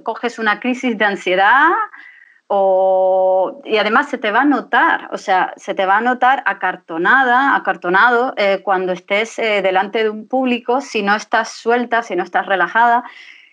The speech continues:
Eh, y esa autoexigencia o, o va a hacer que se te vea forzada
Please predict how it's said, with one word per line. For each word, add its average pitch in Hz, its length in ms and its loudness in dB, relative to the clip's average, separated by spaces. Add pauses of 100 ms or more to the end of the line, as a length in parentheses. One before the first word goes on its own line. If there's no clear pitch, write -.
(220)
Eh, 196 640 0 (140)
y 220 80 0
esa 233 200 0
autoexigencia 277 1040 0 (160)
o, 202 540 2
o 196 420 -4
va 208 100 2
a - 20 6
hacer 277 340 -2
que 208 140 -8
se 190 160 -6
te 185 160 0
vea 269 200 2
forzada 269 600 0